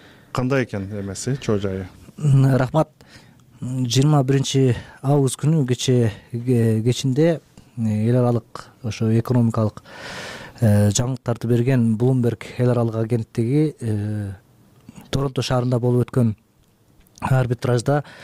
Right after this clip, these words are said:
Speaker 2: э, кыргыз өкмөтү жыйырма төрт миллион долларга ошо канадалык, э, Stans Energy корпорациясы жана Kutisai Mining Token компанияларына,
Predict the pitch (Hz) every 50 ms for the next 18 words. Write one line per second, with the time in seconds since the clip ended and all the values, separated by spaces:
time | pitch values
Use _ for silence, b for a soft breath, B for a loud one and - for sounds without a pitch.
0 | B B B B B B B B B - 120 113 110 110 107 107 104 101 101 98
1 | 104 107 - _ _ - 127 127 127 123 123 123 - - 127 113 - 127 113 110
2 | 120 127 123 127 117 - - 135 120 - - 120 117 120 120 113 117 110 104 B
3 | B B - 117 113 120 123 123 120 120 117 117 127 139 135 135 120 - 123 110
4 | - 127 127 127 120 117 117 113 110 - - - 117 113 110 107 107 104 104 101
5 | B B B B B B B B B B - - - 143 135 127 - - 135 135
6 | 131 131 120 120 117 - 131 123 - 127 127 135 - - - 139 123 - - 139
7 | 143 139 139 127 113 123 127 131 127 120 - - 139 - - 127 - 143 131 123
8 | 127 131 135 131 123 123 - 139 139 127 - 135 123 117 - 135 123 - 135 131
9 | 131 127 123 123 123 120 123 120 110